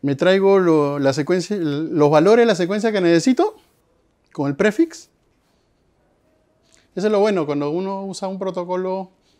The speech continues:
que ya existe en Apple, ya por defecto ya te vienen un montón de funciones hechas, ¿no?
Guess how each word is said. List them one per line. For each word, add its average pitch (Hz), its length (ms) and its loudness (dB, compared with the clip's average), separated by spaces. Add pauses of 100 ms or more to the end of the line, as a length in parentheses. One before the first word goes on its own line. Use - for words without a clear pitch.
(160)
que 143 120 -4
ya 156 80 -2
existe 190 380 -8
en 190 80 -6
Apple, 196 400 -8
ya 170 260 -10 (120)
por 156 180 -10
defecto 175 500 -8
ya 165 140 -10
te 170 100 -12
vienen 170 280 -6
un 175 80 -10
montón 160 240 -8
de 165 80 -10
funciones 160 640 -10 (640)
hechas, - 380 -10 (200)
¿no? 160 140 -16